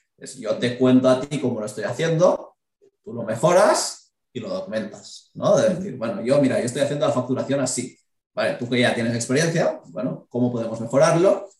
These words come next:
Y luego tú que ya sabes lo que yo te he contado y tu, tu experiencia, pues lo documentas y luego yo como emprendedor ya lo reviso, ¿no? Pero eso sí que les gusta mucho a, a los emprendedores, a los freelance,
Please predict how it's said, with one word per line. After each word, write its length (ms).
Y 80
luego 320
tú 160
que 100
ya 120
sabes 440
lo 120
que 180
yo 120
te 100
he 60
contado 420
y 40
tu, 300
tu 80
experiencia, 560
pues 220
lo 100
documentas 580
y 60
luego 240
yo 380
como 140
emprendedor 400
ya 120
lo 120
reviso, 520
¿no? 80
Pero 100
eso 140
sí 140
que 80
les 100
gusta 220
mucho 280
a, 220
a 40
los 160
emprendedores, 540
a 80
los 140
freelance, 460